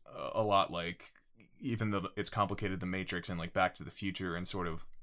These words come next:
how we got to where we are now with, like, the weird fucking vending machine isekai, or, like, fucking the isekai where the kid wants to have sex with his mom. Like, all of that is in that essay. At, part one's out now. You'll see more releases in the coming weeks.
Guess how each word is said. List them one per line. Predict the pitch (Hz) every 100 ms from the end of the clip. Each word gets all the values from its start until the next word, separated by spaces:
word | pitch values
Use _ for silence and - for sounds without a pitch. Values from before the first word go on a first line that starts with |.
| -
how | - 107 101 95 92
we | 98
got | 95 82
to | 98
where | 92 87
we | 85
are | 85
now | 87 95 90 90
with, | 92
like, | 87 87
the | 98
weird | 92 90 87
fucking | 98 92 85 85 101
vending | 113 104 98 98
machine | 95 - 95 90
isekai, | 92 - 92 95 90 92
or, | 92
like, | 85 92 - - - - - - -
fucking | - 135 - 113
the | 85
isekai | 110 113 110 107 104
where | 101
the | 92 95
kid | - 107
wants | 101 98 -
to | 95
have | 92
sex | 110 98 104
with | 95
his | 92
mom. | 95 92 95 95
Like, | - 82 82
all | 117 117
of | 110
that | 107 104 98
is | 104 98
in | 98
that | 95 92 - 107
essay. | 101 104 98 98 -
At, | 104 101 -
part | - 117
one's | 107 101
out | 98 92
now. | 104 104 101 101 -
You'll | 92 104 98 98 -
see | - 110
more | 101 104 98
releases | 92 98 104 95
in | 87
the |
coming | 85 95 90 160
weeks. | 208 190 - -